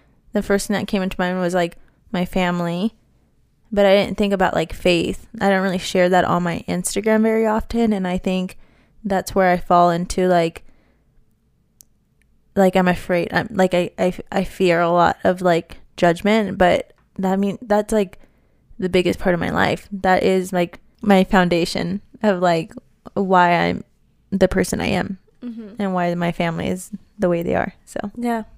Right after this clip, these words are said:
Speaker 2: it's just a really cool thing to think about. What else do you struggle with? Is there certain things that you struggle with?
Speaker 1: I feel like with, in success in, like,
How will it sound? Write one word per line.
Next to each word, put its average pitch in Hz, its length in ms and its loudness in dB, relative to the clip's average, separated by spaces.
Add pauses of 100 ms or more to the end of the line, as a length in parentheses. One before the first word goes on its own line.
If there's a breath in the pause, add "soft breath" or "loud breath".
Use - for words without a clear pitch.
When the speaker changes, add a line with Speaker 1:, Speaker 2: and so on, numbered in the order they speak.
(120)
Speaker 2:
it's 262 260 -2
just 254 220 -6
a 233 80 -6
really 202 240 -2
cool 220 180 -10
thing 226 400 -14
to 254 100 -12
think 226 220 -12
about. 226 340 -8 (600)
What 208 260 -4
else - 200 -4
do 214 100 -16
you 214 80 -10
struggle - 320 -12
with? - 80 -14
Is 226 140 -8
there 202 120 -4
certain 208 300 -6
things 208 240 -6
that 202 80 -6
you 220 80 -8
struggle 202 320 -6
with? 214 320 -6
Speaker 1:
I 185 80 -2
feel 185 240 -4
like 180 280 -4
with, 175 180 -4 (760)
in 190 160 -2
success 175 520 -6
in, 180 140 -4
like, - 320 -6